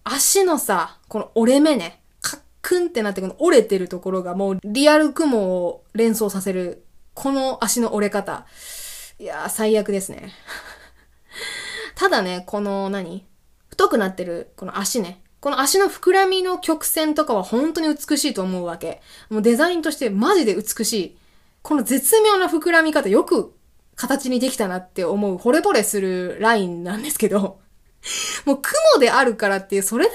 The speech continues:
けで無理なんですよね。本当に申し訳ない、このアリアドスには。カラーリングもすごいいいと思うんですよ。この紫と黄色で。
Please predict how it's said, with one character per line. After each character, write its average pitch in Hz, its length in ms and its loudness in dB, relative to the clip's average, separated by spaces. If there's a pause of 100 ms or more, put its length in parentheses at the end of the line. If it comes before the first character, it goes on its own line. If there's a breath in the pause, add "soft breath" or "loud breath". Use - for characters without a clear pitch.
(120)
け 453 80 6
で 254 80 2
無 214 160 0
理 202 80 0
な 185 160 -4
ん 180 120 -6
で 180 100 -8
す - 120 -10
よ 190 60 -14
ね。 196 100 -12
本 415 320 -4
当 403 80 -2
に 381 100 -4
申 339 200 -4
し 349 60 -2
訳 302 180 0
な 262 100 -2
い、 202 60 -4
こ 190 60 -6
の 185 120 -6
ア 185 60 -6
リ 185 100 -4
ア 185 80 -6
ド 180 80 -10
ス 180 120 -16
に 175 120 -14
は。 - 140 -18 (1000 soft breath)
カ 277 120 -4
ラ 349 80 4
ー 370 80 4
リ 381 100 0
ン 370 60 -2
グ 349 60 -4
も 349 120 -2
す 320 120 -2
ご 330 160 0
い 220 200 0
い 311 40 4
い 302 40 -4
と 220 80 2
思 220 140 0
う - 20 0
ん 196 40 -2
で 180 60 -4
す - 80 -10
よ。 175 80 -10
こ 175 80 -12
の 175 100 -10
紫 196 600 -4
と 165 100 -8
黄 196 300 -4
色 190 160 -2
で。 180 360 -4